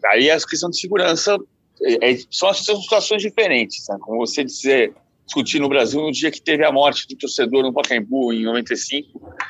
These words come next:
que teve um jogo mesmo assim. Ou quando teve na Europa, aí em oitenta, em oitenta e cinco,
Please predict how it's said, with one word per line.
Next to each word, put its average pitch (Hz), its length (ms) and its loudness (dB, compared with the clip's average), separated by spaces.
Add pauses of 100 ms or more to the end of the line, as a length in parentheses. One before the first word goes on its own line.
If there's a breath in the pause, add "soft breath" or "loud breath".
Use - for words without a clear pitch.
(220 loud breath)
que - 80 -6
teve 143 220 0
um 147 80 2
jogo 143 220 0
mesmo 143 240 0
assim. 113 480 -4
Ou 123 340 2 (100)
quando 147 280 2
teve 147 240 0
na 147 100 2
Europa, 135 640 4 (520)
aí 120 140 2
em 131 40 4
oitenta, 143 400 2
em 127 300 -2
oitenta 131 460 2
e 135 80 2
cinco, - 500 -6